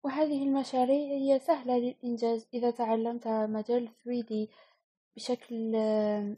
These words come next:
بشكل صحيح، و-، وبنيت، آه، قاعدة قوية حتى تنطلق منها. أنصحك بأن تتابع فيديوهاتي من الأول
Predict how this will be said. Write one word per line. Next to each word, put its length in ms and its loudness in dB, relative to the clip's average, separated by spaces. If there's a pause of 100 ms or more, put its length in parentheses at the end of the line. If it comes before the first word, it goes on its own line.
(920)
بشكل 340 -6
صحيح، 600 -4 (420)
و-، 960 0 (120)
وبنيت، 420 -4
آه، 380 -2
قاعدة 1000 -4 (200)
قوية 440 0
حتى 320 -4
تنطلق 520 -8
منها. 440 -4 (480)
أنصحك 380 -8
بأن 360 -4
تتابع 560 2
فيديوهاتي 720 -2
من 180 -4
الأول 680 -2